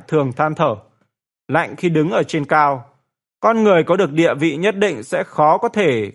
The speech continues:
có được người bạn thật lòng." Đây chính là bởi vì họ quá cao siêu, khiến cho người khác khó hiểu.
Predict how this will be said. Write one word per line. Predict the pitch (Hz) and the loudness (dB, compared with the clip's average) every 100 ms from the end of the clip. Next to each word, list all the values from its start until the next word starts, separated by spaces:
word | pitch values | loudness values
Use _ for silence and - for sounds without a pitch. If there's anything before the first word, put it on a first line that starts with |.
| - | -2
có | - 170 | 0 2
được | 202 165 135 | 2 0 -2
người | 127 120 | -4 -2
bạn | 131 - | -2 -2
thật | 135 - | -6 -4
lòng." | 131 123 113 101 - | 0 0 -2 -14 -6
Đây | 139 143 | 0 0
chính | 131 143 147 | 0 -4 -2
là | 180 | -2
bởi | 143 107 | -2 -4
vì | 113 113 | -4 -4
họ | 135 - | -4 -4
quá | - 123 170 | -2 -2 0
cao | 175 | -2
siêu, | 147 - 165 139 - _ _ _ _ | -2 -2 0 -2 -8 _ _ _ _
khiến | 175 185 233 | 0 0 0
cho | 233 | 0
người | 208 180 | 2 0
khác | - 208 233 | 2 -2 -2
khó | - 170 | -2 0
hiểu. | 226 190 | 2 0